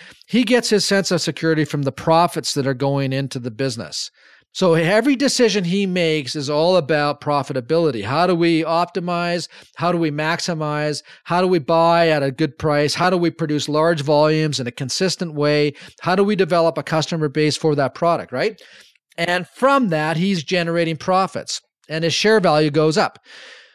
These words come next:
The contractor, he gets up in the morning and he says, "I have a job today because I know how to solder, I know how to frame, I know how to charge an air conditioning with refrigeration."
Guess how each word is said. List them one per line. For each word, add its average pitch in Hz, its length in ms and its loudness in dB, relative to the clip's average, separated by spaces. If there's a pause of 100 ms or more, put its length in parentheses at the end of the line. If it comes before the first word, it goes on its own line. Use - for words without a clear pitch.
(140)
The 185 120 -4
contractor, 190 800 -2
he 202 160 -2
gets 208 220 -2
up - 160 -4
in 180 100 -4
the 170 80 -4
morning 170 360 -2
and 160 60 -4
he 156 60 -4
says, 147 220 -2
"I 160 180 2
have 233 140 2
a 214 60 4
job 170 340 2
today 139 220 0
because 131 300 -4
I 143 120 0
know 156 160 0
how 139 220 0
to 123 100 0
solder, 160 540 0 (240)
I 131 160 -4
know 147 140 -2
how 135 80 0
to 127 80 -4
frame, 151 580 -6 (480)
I 156 140 -2
know 165 120 0
how 156 200 0
to 143 380 -2
charge 160 720 4
an 143 120 -4
air 147 140 2
conditioning 151 400 -4
with 139 200 -8
refrigeration." 135 840 -6